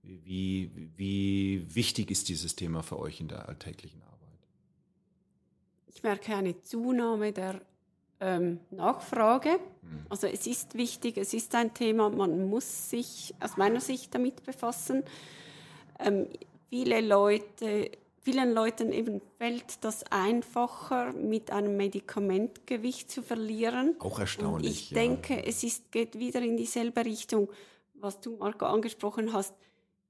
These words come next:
Speaker 2: Es kann, also die Erfolgsmeldung wird auf den Patienten gebucht,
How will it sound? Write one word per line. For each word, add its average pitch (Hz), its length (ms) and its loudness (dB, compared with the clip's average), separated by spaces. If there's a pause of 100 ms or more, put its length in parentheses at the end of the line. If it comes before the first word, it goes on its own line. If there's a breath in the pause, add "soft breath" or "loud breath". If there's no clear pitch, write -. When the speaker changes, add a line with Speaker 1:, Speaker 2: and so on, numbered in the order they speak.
Speaker 2:
Es 226 340 -6
kann, 247 440 0 (1000)
also 196 160 -2 (640)
die 233 140 -6
Erfolgsmeldung 226 1000 4
wird 214 240 0
auf 208 120 0
den 202 220 0
Patienten 240 640 -2
gebucht, 240 680 -6